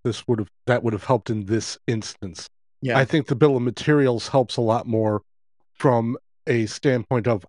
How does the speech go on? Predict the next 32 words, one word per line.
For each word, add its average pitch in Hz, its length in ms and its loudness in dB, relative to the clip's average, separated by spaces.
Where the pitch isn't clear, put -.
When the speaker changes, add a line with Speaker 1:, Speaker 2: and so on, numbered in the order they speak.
Speaker 1:
are 135 200 6
we 120 200 -2
vulnerable 113 720 2
to - 240 -2
X - 220 -2
Y 107 180 0
Z 104 180 -6
vulnerability 107 720 -2
that 104 160 -4
has 95 140 -10
just - 300 -10
been 107 120 -8
announced 110 540 -4
out 95 200 -4
there? 95 180 -6
For 170 100 6
instance, 123 420 -2
a 123 40 0
log 120 400 4
four 123 140 0
j. 90 340 -4
How 135 100 4
many 127 140 4
Speaker 2:
Yeah. 113 60 0
Speaker 1:
people 131 220 -2
didn't 131 360 -2
know 127 140 2
that 113 200 -4
log 120 280 2
four 131 80 -6
j 113 220 -2
was, 123 340 -4